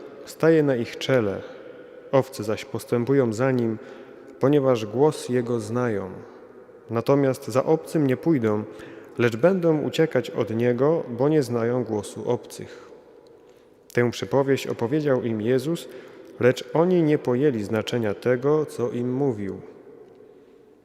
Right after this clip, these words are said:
Powtórnie więc powiedział do nich Jezus: „Zaprawdę, zaprawdę powiadam wam, ja jestem bramą owiec. Wszyscy, którzy przyszli, przyszli przede mną,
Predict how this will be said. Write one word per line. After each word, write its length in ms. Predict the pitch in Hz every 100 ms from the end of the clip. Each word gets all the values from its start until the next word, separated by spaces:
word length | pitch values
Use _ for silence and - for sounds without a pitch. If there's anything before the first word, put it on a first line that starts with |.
| _ _ _
Powtórnie 500 | 123 120 139 120 113
więc 240 | 101 107 -
powiedział 440 | 110 110 110 117
do 120 | 110
nich 200 | 120 110
Jezus: 480 | 135 139 113 101 - - - - - -
„Zaprawdę, 500 | - - 180 170 165
zaprawdę 540 | 147 - 147 135 139
powiadam 500 | 135 110 123 120 117
wam, 360 | 104 104 98 95 - - - - -
ja 140 | 117 127
jestem 540 | 131 131 - 143 139
bramą 460 | 107 117 127 127 127
owiec. 640 | 131 123 101 92 - - - - - - - - -
Wszyscy, 420 | - 156 - 165
którzy 300 | - 139 135
przyszli, 440 | - 170 - - 127
przyszli 580 | - - 160 - 131
przede 340 | 113 160 143 117
mną, 300 | 107 104